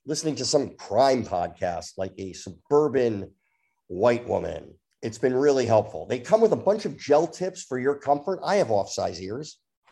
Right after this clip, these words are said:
I'm not, I'm not too ashamed to, to, to say it. And they don't stick out. They don't stick out. They're not, they're not like these look at me things. You could have these in your ears. Most people wouldn't notice, but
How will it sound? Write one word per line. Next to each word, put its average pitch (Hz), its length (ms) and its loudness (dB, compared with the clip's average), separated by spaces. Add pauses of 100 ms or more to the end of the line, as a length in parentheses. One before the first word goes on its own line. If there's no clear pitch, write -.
(120)
I'm 90 80 -12
not, 95 160 -8
I'm 101 100 -6
not 101 360 -8
too - 260 -14
ashamed 98 340 -10
to, 90 200 -10 (180)
to, 92 280 -10
to 98 80 -14
say 95 260 -8
it. 147 200 -10 (200)
And 131 280 8
they 160 60 8
don't 220 200 6
stick 240 320 -4
out. 233 380 2 (340)
They 156 60 0
don't 202 140 0
stick 240 260 -4
out. 233 240 4
They're 139 80 0
not, 165 180 6
they're 175 80 6
not 208 180 4
like 220 140 0
these 208 180 -8
look 220 200 2
at 220 100 2
me 120 120 -4
things. 85 320 -10
You 156 60 -8
could 196 120 0
have 208 140 4
these 208 180 -2
in 208 80 0
your 202 140 2
ears. 208 360 4 (580)
Most 247 280 -4
people 254 280 0
wouldn't 226 220 0
notice, 170 640 4 (580)
but - 360 2